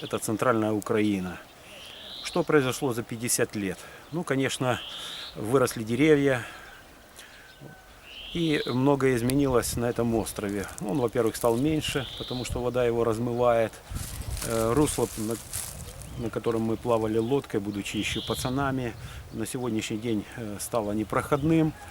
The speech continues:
Вот. Второе русло, м, так оно и существует.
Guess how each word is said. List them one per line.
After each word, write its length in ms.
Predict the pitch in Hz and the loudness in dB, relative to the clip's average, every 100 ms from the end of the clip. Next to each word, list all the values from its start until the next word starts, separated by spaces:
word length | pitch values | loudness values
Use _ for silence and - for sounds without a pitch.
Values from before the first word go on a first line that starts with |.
| - - - - | -14 -14 -14 -10
Вот. 500 | 139 139 139 135 131 - - - - - 113 | -6 -4 -2 -2 -4 -8 -16 -16 -12 -6 -6
Второе 480 | - 147 165 147 120 | -2 0 2 4 4
русло, 540 | 123 107 - 110 95 - - - - | 2 -2 0 0 0 -4 -14 -14 -12
м, 340 | 127 117 113 - | -10 -8 -10 -8
так 180 | 156 - | -6 -4
оно 260 | 107 110 | -2 -2
и 220 | 107 101 98 | -2 -2 -4
существует. 800 | - 113 135 - 180 175 151 | -6 -6 -6 -4 2 4 2